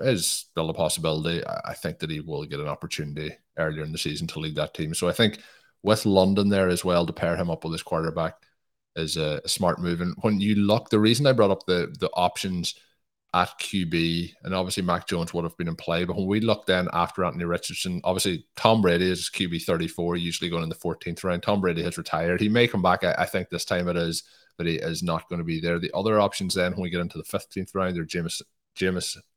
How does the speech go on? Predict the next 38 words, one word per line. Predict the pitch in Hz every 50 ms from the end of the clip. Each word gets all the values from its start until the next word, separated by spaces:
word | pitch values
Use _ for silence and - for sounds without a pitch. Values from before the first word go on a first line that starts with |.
| _ _
Winston, | - 82 85 90 95 101 107 - - 113 113 110 104 - - - - - _ _ _ _ -
then | 87 85
Tanner | 82 - - 92 90 85 82
McKee, | 78 76 - - - 110 107 107 104
you're | 101 90 85
into | 80 80 80 78
Zach | 71 76 82 85 85 85 - -
Wilson | 92 90 87 - - 90 87
then. | 87 87 87 87 87 - - _ _ _ _ _ _ _ _ _ -
Quarterbacks | - 87 85 82 85 82 80 - - - - - -
after | 90 82 - - 87 87
that | 85 82 80 80
are, | 80 78 76 - _ _ _ _ _ _ _ _ -
um, | 87 85 80 78 78 76 73 76 76 - _ _ _
Davis | - 92 82 78 80 -
Mills, | 90 85 80 78 78 -
Baker | - 85 80 - 82 80
Mayfield, | 80 78 76 - 82 78 78 76 - - _ _ _ -
Jacoby | - - - - 90 78 78 76
Brissett. | 80 82 - - 87 82 82 80
So | - - 95 82 - - - - - - - - -
at | - - -
this | 107 110 120 127 -
point, | - - 135 127 123 110 117
if | 107
we | 101 98
didn't | 90 101 104 104 123 120
take | 127 110 -
him | - 107 98 98 92
there, | 92 87 87 87
Sean, | - - 98 92 92
you're, | 90 87 85 82 - -
you're | 90 90 85
probably | - - - - - 101 95 95 98 98 92
waiting | 90 90 90 - 85 85
till | - - 90
you're | 85 85 82
into | 82 85 82 - 95 87 82 80 76